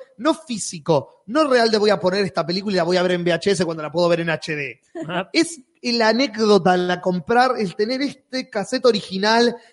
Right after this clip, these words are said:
Speaker 1: de Titanic o de Volver al Futuro.
Speaker 2: De titanio, pensé que ibas a decir.
Speaker 1: De titanio, sí, es muy
Speaker 2: Wow.
Speaker 1: difícil de que entre en la videocasetera. Entonces seguían apareciendo cosas y papeles y libros de, de historietas de los Simpson que tiré a la calle,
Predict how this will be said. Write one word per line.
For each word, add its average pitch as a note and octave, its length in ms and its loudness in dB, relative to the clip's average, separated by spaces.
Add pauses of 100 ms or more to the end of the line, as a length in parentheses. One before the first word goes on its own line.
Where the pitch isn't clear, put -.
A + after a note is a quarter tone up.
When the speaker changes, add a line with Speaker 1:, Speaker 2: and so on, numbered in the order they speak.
Speaker 1:
de F#3 340 2 (140)
Titanic G#3 760 -4
o F3 140 -6
de E3 640 -2
Volver E3+ 300 4
al A3+ 120 4
Futuro. F3+ 680 2
Speaker 2:
De C#3+ 60 -14
titanio, D#3 500 -10
pensé - 260 -20
que - 80 -20
ibas F3 100 -20
a - 40 -18
decir. - 80 -20
Speaker 1:
De - 140 -20
titanio, G#3 480 0
sí, F#3+ 180 -12
es F#3 100 -16
muy F3 140 -10
Speaker 2:
Wow. A#3+ 120 -8
Speaker 1:
difícil B3 200 -8
de G3+ 100 0
que G3+ 100 2
entre G#3+ 220 -2
en F#3 80 -2
la F3+ 120 0
videocasetera. E3+ 920 -2 (1120)
Entonces C4+ 460 -6
seguían C#4 300 0
apareciendo A3+ 500 0
cosas A3 420 0 (260)
y G#3+ 100 -4
papeles A3 680 0 (240)
y A3 100 -12
libros D4 380 4
de, G#3 320 4
de G3 120 -4
historietas A#3+ 480 0
de G#3+ 80 6
los F#3+ 140 2
Simpson A3+ 380 -2
que E3+ 120 -2
tiré F#3 240 -2
a A#3+ 40 2
la G3 120 2
calle, G3 500 0